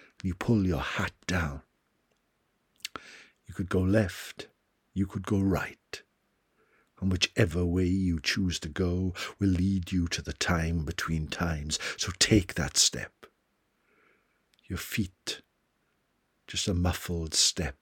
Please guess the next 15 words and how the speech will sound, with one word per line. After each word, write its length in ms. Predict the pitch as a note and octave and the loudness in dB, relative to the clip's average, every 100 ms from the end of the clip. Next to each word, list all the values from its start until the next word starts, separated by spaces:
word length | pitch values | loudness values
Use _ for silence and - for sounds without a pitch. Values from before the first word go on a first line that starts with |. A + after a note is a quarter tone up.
| - | -10
on 80 | C#2 | -4
the 80 | C2+ | 0
stone 580 | - - E2+ F2 E2 | 0 2 0 0 -2
flagstones 840 | D2+ - D#2+ E2 - - D#2+ E2 E2 | -4 -4 -2 -2 -2 -2 -2 -2 -4
of 100 | D2+ | -4
your 140 | C2+ | -6
town. 420 | - - E2 C#2+ D2+ _ _ _ _ _ _ _ _ _ _ _ _ _ _ _ _ _ | -6 -4 -2 -4 -10 _ _ _ _ _ _ _ _ _ _ _ _ _ _ _ _ _
There 300 | - G#2+ F#2 | 4 6 6
in 80 | F#2 | 2
front 340 | E2+ F#2+ D#2+ D2 | 0 -2 -2 -4
of 120 | - | -8
you 260 | C2+ C2 - _ _ _ _ _ _ _ _ | -10 -12 -16 _ _ _ _ _ _ _ _
is 160 | - F2 | -4 -2
the 80 | - | -4
forest. 800 | - E2+ C#2 C2 - - - | -2 -2 -2 -6 -8 -8 -10